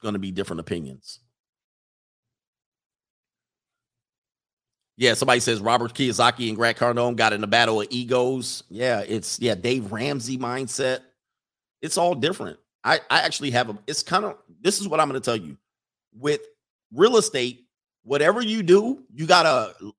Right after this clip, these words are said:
you gotta, it's kinda like you gotta live by the sword, die by the sword. You gotta live by the sword, die by the sword. You can't mix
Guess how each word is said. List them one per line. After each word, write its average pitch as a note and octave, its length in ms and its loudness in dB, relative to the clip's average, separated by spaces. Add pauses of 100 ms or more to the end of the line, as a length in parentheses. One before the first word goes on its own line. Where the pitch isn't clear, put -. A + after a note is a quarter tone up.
(160)
you C#3 160 -4
gotta, D#3 320 6
it's D3+ 120 0
kinda F3 180 2
like C#3+ 220 2
you C#3 80 -6
gotta C3+ 180 2
live D3+ 300 -2
by D#3+ 120 8
the D3 100 -2
sword, C3 360 -2
die A2+ 180 2
by F#2 140 -2
the E2 100 -6
sword. B1+ 300 -10 (440)
You A2+ 60 -10
gotta A#2 180 2
live C#3 240 0
by D#3 140 6
the D#3 60 -2
sword, C#3 320 -2
die A#2 160 0
by G#2+ 140 -2
the F#2+ 60 -8
sword. F2 240 -10 (220)
You D#3 140 -8
can't - 360 0
mix D3+ 640 -2